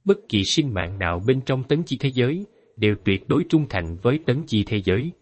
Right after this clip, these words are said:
Họ đối địch với tất cả sinh mạng từ ngoại giới. Ngươi không lừa dối ta chứ?" Hộc Hậu nhìn chăm chăm vào Thừa Mộc chi chủ. "Tấn chi thế giới ta đã rất lâu rồi không có sinh mạng từ ngoại giới vào, tuyệt không dám lừa gạt thống lĩnh."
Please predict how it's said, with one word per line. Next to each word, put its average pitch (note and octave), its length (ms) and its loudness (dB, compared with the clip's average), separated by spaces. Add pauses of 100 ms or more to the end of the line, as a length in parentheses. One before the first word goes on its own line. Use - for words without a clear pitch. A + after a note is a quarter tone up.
(240)
Họ C3+ 180 -2
đối F#3 140 2
địch - 260 -2
với E3 80 0
tất - 200 -4
cả A#2+ 180 0
sinh C3+ 280 -2
mạng F#2 280 -2
từ F#2+ 120 -2
ngoại E2 220 -2
giới. C3+ 360 -2 (360)
Ngươi C3+ 160 4
không A#2+ 240 -2
lừa G#2 260 0
dối D3+ 300 2
ta A#2 100 0
chứ?" C3+ 280 0 (280)
Hộc B2+ 160 -2
Hậu C3+ 180 0
nhìn A#2 300 -2
chăm A#2 220 -4
chăm A2 280 -4
vào G2+ 200 0
Thừa G2+ 260 -2
Mộc F#2+ 260 -4
chi C3 180 -2
chủ. F#2+ 320 -2 (280)
"Tấn C#3 200 2
chi G#2+ 160 0
thế C3 120 0
giới C3+ 220 2
ta A#2+ 300 -2 (320)
đã B2 100 0
rất G3 260 -2
lâu D3+ 280 2
rồi G2 120 0
không C3 200 -6
có D#3 100 -2
sinh C#3 300 -4
mạng D#2 220 -2 (120)
từ F#2 140 0
ngoại D#2+ 220 -2
giới C#3+ 140 2
vào, D2+ 380 -4 (180)
tuyệt G#2 180 2
không A#2 240 -4
dám D3+ 160 -2
lừa F#2+ 240 0
gạt D#2 260 -6
thống C3+ 160 -6
lĩnh." E2 180 -2